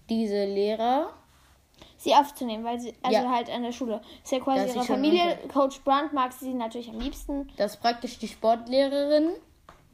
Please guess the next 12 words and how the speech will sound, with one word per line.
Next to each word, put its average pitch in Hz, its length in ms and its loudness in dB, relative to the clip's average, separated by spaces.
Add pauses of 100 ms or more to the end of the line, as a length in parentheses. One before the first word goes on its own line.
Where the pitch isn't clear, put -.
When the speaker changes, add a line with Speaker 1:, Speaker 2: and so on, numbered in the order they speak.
(300)
Speaker 2:
Nur 277 200 6
halt 277 140 4
in 254 100 -4
etwas 262 260 -2
brutaler. 262 500 6 (180)
Speaker 1:
<laughs> 320 580 8 (840)
Aber 220 220 2
die 220 160 0
ist 240 160 -4
total 214 460 2
nett. 208 300 0 (600)
Speaker 2:
Angeblich. 277 840 0